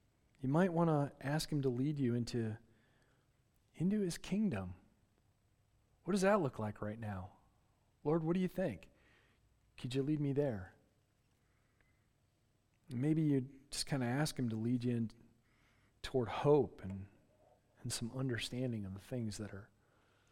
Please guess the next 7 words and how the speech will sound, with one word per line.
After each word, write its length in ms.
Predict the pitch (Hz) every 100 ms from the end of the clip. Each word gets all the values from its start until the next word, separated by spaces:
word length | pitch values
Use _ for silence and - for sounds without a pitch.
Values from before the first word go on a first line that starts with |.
| _ _ _
going 300 | 131 120 117
on 180 | 117 113
around 400 | 101 107 113 101 92
us. 260 | - - - - _ _ _ _ _ _ _ _ _ _ _ _ _ _ _ -
You 80 |
know, 80 | 214 196 - -
m-, 180 | - 165